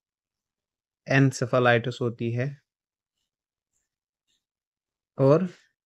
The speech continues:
किसी इंडिविजुअल को क्या हो सकता है? lymphocytic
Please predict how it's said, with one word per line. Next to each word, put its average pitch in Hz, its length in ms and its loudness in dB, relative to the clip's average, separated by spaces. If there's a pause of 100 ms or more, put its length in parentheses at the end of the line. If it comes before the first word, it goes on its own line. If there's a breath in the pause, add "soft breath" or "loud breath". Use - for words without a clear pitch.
(1160)
किसी 135 280 2
इंडिविजुअल 117 400 0
को 117 160 -8
क्या 113 120 -4
हो 110 140 -6
सकता 110 360 -8
है? 147 260 -6 (640)
lymphocytic 127 1000 0